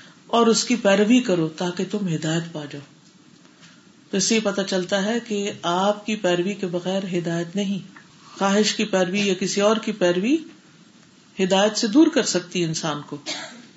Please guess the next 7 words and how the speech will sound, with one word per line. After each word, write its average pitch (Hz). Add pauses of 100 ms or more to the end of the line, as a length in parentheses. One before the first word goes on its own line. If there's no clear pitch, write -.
(1040)
سنن 269 (100)
ترمذی 254 (340)
ٹو 254
سکس 262
سکس -
فور 233
میں 240